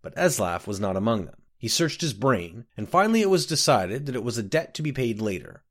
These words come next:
For all her brutality, Lysifetra was a simple woman, raised, he learned,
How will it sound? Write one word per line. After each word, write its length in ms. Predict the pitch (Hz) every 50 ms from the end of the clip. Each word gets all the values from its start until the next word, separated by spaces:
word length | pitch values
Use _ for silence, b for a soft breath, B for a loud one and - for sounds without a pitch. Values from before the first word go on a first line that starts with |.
| _ _ _
For 180 | - 113 127
all 160 | 156 175 185 170
her 120 | 190 190
brutality, 800 | 147 151 156 147 - 160 160 139 104 90 - - 71 101 123 - -
Lysifetra 500 | 143 156 - 185 - 190 180 - 165 151
was 140 | 143 135 131
a 80 | 135
simple 380 | - - - 185 143 117 101 78
woman, 300 | 65 58 - 156 190 - _
raised, 440 | - 101 95 95 95 120 - - -
he 100 | - 180
learned, 380 | 143 104 85 80 - - -